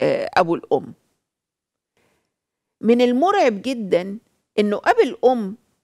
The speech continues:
أو أخوها ما يتحطوش أصلًا في الصورة إلا بعد الحكومة. يعني، إيه، إيه، لأنه مفيش أمان لأي حاجة تيجي أو اعتبار،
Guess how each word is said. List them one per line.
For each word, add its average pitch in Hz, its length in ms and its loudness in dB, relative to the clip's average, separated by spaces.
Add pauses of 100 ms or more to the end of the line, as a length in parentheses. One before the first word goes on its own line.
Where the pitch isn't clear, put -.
(760)
أو 196 240 2
أخوها 262 540 0 (520)
ما 220 180 2
يتحطوش 269 480 -2
أصلًا 254 400 -4
في - 80 -10
الصورة 294 440 0
إلا 277 360 2
بعد 302 220 0
الحكومة. 262 560 -4 (1800)
يعني، 190 400 0 (1000)
إيه، 180 180 -2 (480)
إيه، 202 180 -2 (260)
لأنه 320 680 0 (840)
مفيش 226 480 0
أمان 277 340 0
لأي 262 300 2
حاجة 247 280 0
تيجي 233 460 -4
أو 226 160 6
اعتبار، 214 880 -4